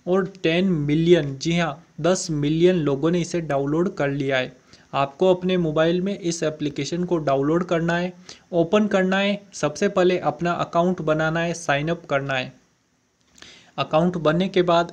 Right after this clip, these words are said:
आपके सामने ये application कुछ इस तरह का interface आपके सामने आएगा और ये application चालू हो जाएगी। आप देख सकते हो application का interface login हो जाएगा अगर आपने पहले से account बना रखा है तो।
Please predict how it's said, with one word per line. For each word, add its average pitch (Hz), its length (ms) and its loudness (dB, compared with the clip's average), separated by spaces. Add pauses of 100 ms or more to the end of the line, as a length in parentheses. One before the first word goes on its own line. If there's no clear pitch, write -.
(120)
आपके 151 280 -2
सामने 160 380 -4
ये 165 240 0
application 151 600 -4
कुछ 175 240 -2
इस 151 200 -6
तरह 151 200 -2
का 160 200 -2
interface 170 600 -4
आपके 151 300 -4
सामने 147 380 -4
आएगा 165 360 -4 (500)
और 156 100 0
ये 180 80 8
application 175 560 0
चालू 156 360 0
हो 147 200 0
जाएगी। 135 460 -2 (300)
आप 143 220 -2
देख 175 160 2
सकते 185 320 -2
हो 180 200 6
application 156 580 -2
का 170 160 0
interface 165 580 -2
login 147 400 0
हो 160 140 0
जाएगा 156 320 0
अगर 143 300 -2
आपने 143 340 -2
पहले 156 300 -2
से 165 160 -6
account 151 440 -4
बना 147 280 -4
रखा 151 260 -6
है 156 200 -4
तो। 143 260 -4